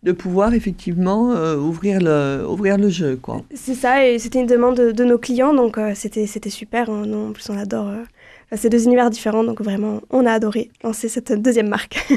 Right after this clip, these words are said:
Speaker 2: <laughs>
Speaker 1: Et là, par rapport à votre évolution, comment vous, euh, vous voyez cela ? Je sais pas, à trois ans, comment vous êtes, euh,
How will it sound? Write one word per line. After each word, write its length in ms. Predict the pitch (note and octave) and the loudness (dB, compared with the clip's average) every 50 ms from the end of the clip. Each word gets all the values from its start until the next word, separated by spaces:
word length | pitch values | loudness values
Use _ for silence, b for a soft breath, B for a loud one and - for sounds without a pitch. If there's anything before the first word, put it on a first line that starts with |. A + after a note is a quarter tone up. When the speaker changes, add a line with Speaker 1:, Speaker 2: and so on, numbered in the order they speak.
| - - - - B2+ | 0 -2 -6 -6 -8
Speaker 2:
<laughs> 360 | A#2+ - _ - G3+ - - | -10 -16 _ -16 -12 -4 0
Speaker 1:
Et 120 | D#3+ E3 D#3+ | 2 4 4
là, 180 | F3+ F#3+ G3+ | 4 4 4
par 140 | F#3+ F#3 D#3 | 2 0 0
rapport 320 | C#3+ D3+ D3 - C#3+ D#3+ D#3 | 0 0 0 2 2 2 2
à 40 | D3 | 4
votre 260 | D3 D3+ D3+ - - | 2 0 0 0 0
évolution, 800 | D#3 C3+ B2 D3+ D3+ D3+ D#3+ D3+ - - - G3+ G3+ G#3+ A#3+ A#3 B B B B B - | 0 2 4 4 4 4 2 0 -2 0 2 4 4 4 2 0 B B B B B -4
comment 260 | - - D3+ D#3 D3+ | -2 0 2 2 0
vous, 320 | D3 C#3 D#3 D3+ C#3+ C3+ | 0 0 0 0 2 4
euh, 180 | B2+ B2 A#2+ A#2 A#2+ B B F3 B - | 4 4 2 2 -2 B B -20 B -8
vous 100 | C#3+ D3 | -6 -4
voyez 340 | C#3+ D3 D#3+ D3 D3+ D3+ D#3 | 0 2 2 4 4 4 2
cela ? 280 | D3+ - D3 B2+ B2+ - _ | 0 -2 -4 -4 -4 -8 _
Je 80 | _ _ | _ _
sais 60 | _ - | _ -6
pas, 320 | D3 C3+ C#3 C3 A2+ G#2+ | -4 -4 -2 -2 -4 -4
à 100 | A2 A#2 | -6 -6
trois 460 | A#2 - - - D3 D3 D3 C3 A2+ E3 | -8 -6 -4 0 0 0 2 2 2 2
ans, 320 | D#3+ D3 D3+ E3 F3 F#3 F3 | 2 4 2 2 0 -2 -4
comment 260 | - D3 C#3+ C#3+ C#3 | -4 -4 -2 0 0
vous 300 | C3+ B2 C3+ C#3+ C#3 C3 D3 | 0 0 -2 -4 -2 0 0
êtes, 220 | D3 C#3 C#3+ - | 0 0 0 -2
euh, 200 | C#3+ C3+ C3 B2+ | -2 0 -2 -2